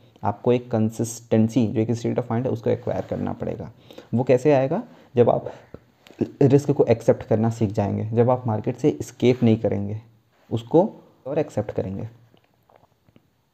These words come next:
तो इस प्रकार से चैप्टर फ़ोर एंड होता है। अ, गाइस, मैंने ट्राई किया है कि जो मुझे समझ आया इस चैप्टर में उस समरी को आप लोगों को भी समझाने की कोशिश करूं।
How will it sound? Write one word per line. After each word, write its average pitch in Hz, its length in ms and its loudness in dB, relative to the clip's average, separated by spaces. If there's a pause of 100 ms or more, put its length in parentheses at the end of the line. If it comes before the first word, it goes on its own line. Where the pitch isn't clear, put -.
(720)
तो 117 60 -2
इस 117 120 -2
प्रकार 120 200 0
से 123 100 -6
चैप्टर 123 280 -2
फ़ोर 117 340 0
एंड 117 160 2
होता 123 240 -4
है। 127 160 -6
अ, 131 260 -6 (1600)
गाइस, 127 200 4
मैंने 139 160 2
ट्राई 135 240 4
किया 139 200 4
है 123 140 2
कि 143 140 0
जो 123 160 2
मुझे 135 200 -2
समझ 120 240 -2
आया 117 120 2
इस 117 160 -4
चैप्टर 113 280 0
में 113 340 -4
उस - 200 -10
समरी 110 240 0
को 113 120 -2
आप 110 160 -2
लोगों 110 200 4
को 117 100 0
भी 117 100 0
समझाने 110 380 0
की 113 80 -4
कोशिश - 360 -10
करूं। 139 240 -6